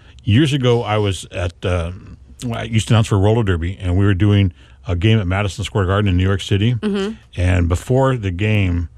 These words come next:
Speaker 1: they would always know where to find me. And, and one time the, uh, the, uh, producer came over and he says, "Hey, where's Saul? I got some notes for him." And the promoter says, "Men's room."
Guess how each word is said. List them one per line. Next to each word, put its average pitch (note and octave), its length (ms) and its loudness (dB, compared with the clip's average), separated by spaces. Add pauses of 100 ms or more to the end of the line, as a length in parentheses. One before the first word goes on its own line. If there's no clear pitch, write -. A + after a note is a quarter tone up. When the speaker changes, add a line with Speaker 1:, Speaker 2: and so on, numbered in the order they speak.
(360)
Speaker 1:
they G2+ 300 2
would G2+ 120 2
always G2+ 260 2
know G#2 140 2
where G2+ 120 4
to F2 60 -2
find F#2+ 380 0
me. D#2 260 -8 (460)
And, F2+ 340 0
and F2+ 340 -2
one G#2 300 2
time G2+ 240 4
the, F#2 220 4
uh, F#2+ 140 -2
the, F2 260 0
uh, E2+ 160 -2 (240)
producer G#2 340 2
came F#2 140 0
over F#2+ 160 2
and G2 60 2
he F2 40 0
says, F2+ 160 -4
"Hey, G2+ 80 2
where's A2+ 200 -2
Saul? A2+ 180 -2
I F#2 40 0
got F2+ 100 -4
some G2 140 -2
notes G2 180 0
for F2+ 140 -2
him." E2 120 -2 (500)
And F2+ 320 2
the F2 240 -6
promoter G2+ 340 2
says, - 300 -8 (440)
"Men's F2 360 2
room." D2+ 240 -2